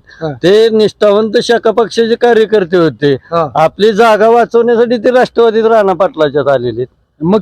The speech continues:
Speaker 1: त्या दिवशी जे उपोषणामध्ये सचिन रोचकर यांनी शब्द दिला होता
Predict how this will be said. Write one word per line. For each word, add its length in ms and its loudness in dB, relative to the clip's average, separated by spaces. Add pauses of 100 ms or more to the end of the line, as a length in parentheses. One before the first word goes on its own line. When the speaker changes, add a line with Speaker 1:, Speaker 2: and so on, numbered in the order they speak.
Speaker 1:
त्या 140 2
दिवशी 340 0
जे 140 0
उपोषणामध्ये 1080 0 (520)
सचिन 360 2
रोचकर 420 2
यांनी 280 0
शब्द 280 -2
दिला 260 0
होता 380 0